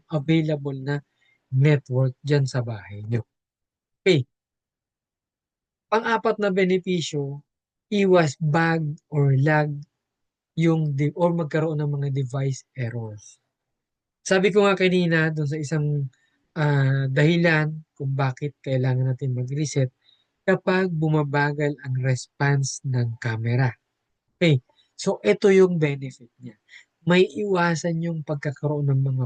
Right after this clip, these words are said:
bug or paglalag or pag-error ng device. Excuse me. Minsan may mga nakikita akong mga nagchat dun sa group page natin sa V three eighty Pro camera users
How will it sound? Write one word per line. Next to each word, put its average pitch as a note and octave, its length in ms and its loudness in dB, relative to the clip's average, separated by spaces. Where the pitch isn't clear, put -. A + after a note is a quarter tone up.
bug B2 300 -4
or D3+ 160 -2
paglalag C3+ 760 0
or F#3 160 4
pag-error D#3 1040 -2
ng C#3 320 0
device. B2 600 -4
Excuse E3 160 0
me. C#3+ 120 2
Minsan B3+ 320 0
may A#3+ 80 2
mga G3+ 240 0
nakikita E3 400 -2
akong D3+ 160 -2
mga D3 160 -2
nagchat C#3 400 -4
dun C3+ 160 -6
sa C3 320 0
group C3+ 240 -4
page A#2+ 400 -4
natin A#2+ 320 -4
sa A#2 160 -8
V B2 240 -4
three B2 240 -8
eighty G#3 240 -8
Pro D3+ 240 0
camera C3 480 -8
users C3 560 -2